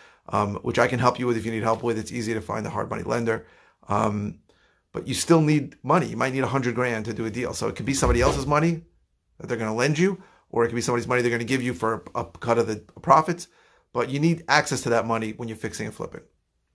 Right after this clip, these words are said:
So, it's, but it's easier to find a deal. Now, if you're wholesaling and you gotta go direct to seller, 'cause remember, you gotta buy it cheaper than a, a rehab or a fix and flipper, 'cause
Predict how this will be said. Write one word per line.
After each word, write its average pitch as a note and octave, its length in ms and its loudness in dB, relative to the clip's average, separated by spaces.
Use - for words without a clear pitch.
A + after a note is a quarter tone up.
So, A#2 100 -6
it's, G#2+ 100 -6
but B2+ 120 0
it's B2 160 -6
easier D#3+ 240 6
to B2+ 40 0
find A3+ 320 0
a - 40 -10
deal. - 260 -18
Now, B2 100 0
if A#2+ 60 0
you're C3+ 100 6
wholesaling C3 560 4
and A#2 100 -8
you B2 60 -8
gotta C3 140 2
go B2+ 120 0
direct B2 280 -2
to A2+ 60 -10
seller, C3 360 0
'cause A#2 160 -2
remember, C3 220 -2
you A#2+ 80 -2
gotta C3+ 140 2
buy B2 240 2
it - 140 -4
cheaper E3 520 -4
than A#2+ 200 -4
a, A#2 160 -6
a G#2+ 280 0
rehab A#2+ 360 2
or G#2 60 -2
a G#2+ 80 -6
fix - 220 -6
and G#2 100 -6
flipper, G2 380 -4
'cause G2 260 -8